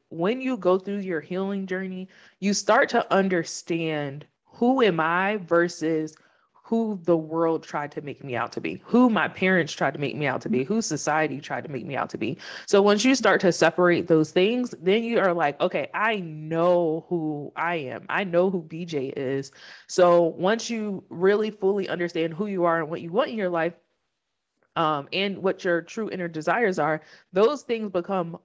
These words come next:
much easier, easier to manifest. Trust me. Um, our mindset has a large impact on our ability to manifest. So we have to make sure we are in a healthy mental state, then we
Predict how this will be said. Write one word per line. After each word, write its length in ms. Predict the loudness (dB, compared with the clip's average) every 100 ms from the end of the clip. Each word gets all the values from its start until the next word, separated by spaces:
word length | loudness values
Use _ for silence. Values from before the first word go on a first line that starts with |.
| -14
much 540 | -6 0 2 0 -8 -10
easier, 520 | -8 -4 -4 -6 -8
easier 540 | -2 -2 0 -2 -4 -8 -4
to 120 | -2
manifest. 760 | 0 -2 -4 -6 -8 -12 -18 _ -2
Trust 340 | 0 0 -6
me. 220 | -16 -16 -20 -20 -20 -20 -8 2
Um, 540 | 4 6 4 2 -4 _ -10 0
our 140 | 2
mindset 680 | 4 2 2 2 4 4 4
has 320 | 0 0 0 -2
a 100 | -2
large 500 | 0 4 4 4 0
impact 540 | -4 -4 -4 -6 -8 -12 -2
on 340 | 0 0 -2
our 260 | -2 -2 -2 -4
ability 560 | 0 0 -2 -6 -14 _ -4
to 120 | -2
manifest. 640 | -2 -6 -6 -8 -10 -14 _
So 240 | 4 6
we 220 | 8 6 4
have 260 | 2 2
to 80 | 2
make 180 | 2 0
sure 220 | 2 2
we 160 | 2 2
are 140 | 2
in 100 | 2
a 80 | 0
healthy 400 | 0 -2 -2 -2
mental 300 | -2 0 -2
state, 360 | 0 -2 -2 _ -20 _ _
then 400 | -2 2 2 2 -6
we 400 | -6 -4 -4 -4